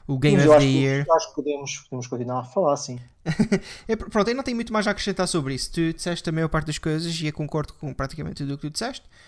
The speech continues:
Speaker 1: Eh,
Speaker 2: Eu também tenho lido um pouco as impressões pela net e é um bocado, há pessoas que conseguiam se afeiçoar logo, outras que demoraram um pouco mais, há
Speaker 1: Uhum.
Speaker 2: outras que não se conseguem. Eu, eu espero
Speaker 1: Sim,
Speaker 2: que
Speaker 1: sim.
Speaker 2: consiga, porque eu até agora estou a gostar do jogo, eu estou um pouco como tu, né? Estou a gostar do jogo,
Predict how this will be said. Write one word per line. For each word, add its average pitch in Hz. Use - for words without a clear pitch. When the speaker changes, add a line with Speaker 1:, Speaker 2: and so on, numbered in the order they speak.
Speaker 1:
Eh, 143
Speaker 2:
Eu 185
também 196
tenho 190
lido 170
um 156
pouco 151
as 135
impressões 143
pela -
net 147
e -
é 160
um 160
bocado, 147
há 123
pessoas -
que -
conseguiam 143
se 143
afeiçoar 143
logo, 156
outras 156
que -
demoraram 147
um 123
pouco 151
mais, 156
há 165
Speaker 1:
Uhum. 160
Speaker 2:
outras 156
que -
não -
se -
conseguem. 127
Eu, 123
eu 165
espero 170
Speaker 1:
Sim, 226
Speaker 2:
que -
Speaker 1:
sim. 240
Speaker 2:
consiga, 202
porque 214
eu 180
até -
agora 180
estou 185
a -
gostar 185
do 151
jogo, 170
eu -
estou 175
um 180
pouco 190
como 180
tu, 180
né? 165
Estou 147
a -
gostar 156
do 135
jogo, 165